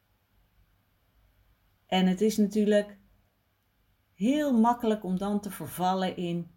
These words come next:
"Ja, maar, ja, maar, dit kan gebeuren en dat kan gebeuren en dat kan gebeuren." Klopt.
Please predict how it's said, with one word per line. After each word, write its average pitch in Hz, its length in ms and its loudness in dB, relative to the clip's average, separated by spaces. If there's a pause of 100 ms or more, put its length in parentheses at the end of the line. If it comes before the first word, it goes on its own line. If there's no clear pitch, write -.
(280)
"Ja, 202 240 2
maar, 190 380 0
ja, 202 220 2
maar, 190 300 0
dit 214 180 2
kan 202 200 -2
gebeuren 202 400 -2
en 165 100 -6
dat 190 200 -4
kan 202 200 -6
gebeuren 202 440 -2
en 151 140 -6
dat 190 220 -2
kan 220 200 -2
gebeuren." 220 640 -2 (680)
Klopt. - 680 -6